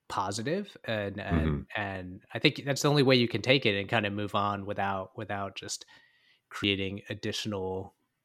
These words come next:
Speaker 1: additional issues. And then the alignment piece, I think, is really important, 'cause then that makes sure that, that the people know we're going in the same direction. 'Cause if you realize you're not going in the same direction, you're gonna have,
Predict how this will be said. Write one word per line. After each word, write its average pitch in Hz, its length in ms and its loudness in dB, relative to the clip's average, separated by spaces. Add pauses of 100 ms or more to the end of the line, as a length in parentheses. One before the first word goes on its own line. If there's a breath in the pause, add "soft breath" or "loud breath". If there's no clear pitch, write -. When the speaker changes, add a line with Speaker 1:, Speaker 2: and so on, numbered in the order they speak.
(640)
Speaker 1:
additional 104 480 -4
issues. 92 520 -6
And 98 140 -8
then 95 420 -8 (380)
the 120 100 2
alignment 110 500 6
piece, 101 260 -6
I 101 40 -4
think, 101 220 -8
is - 140 -8
really 95 200 -10
important, 92 440 -12
'cause 110 140 -6
then 104 160 -2
that 101 220 -4 (120)
makes 95 180 -6
sure 101 420 0 (560)
that, 87 100 -10 (640)
that 95 140 -6
the 104 60 -6
people 101 400 -4
know 101 260 2
we're 98 180 -2
going 95 280 -4
in 92 80 -8
the 92 80 -8
same 90 240 -6
direction. 90 640 -8
'Cause 113 160 -6
if 107 120 -6
you 107 160 -6
realize 104 540 -2
you're 95 80 -8
not 220 200 8
going 113 200 4
in 101 80 0
the 98 80 -2
same 95 240 -2
direction, 98 460 -6
you're 101 80 -8
gonna 107 180 -8
have, 98 340 -6